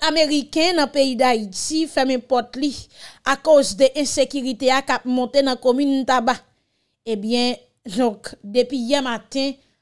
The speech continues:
anpil katouch t ap chante nan komin Taba a. Yo fèmen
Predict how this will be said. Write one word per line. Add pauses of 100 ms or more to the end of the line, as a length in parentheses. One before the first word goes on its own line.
anpil
katouch
t
ap
chante (420)
nan
komin
Taba
a. (460)
Yo
fèmen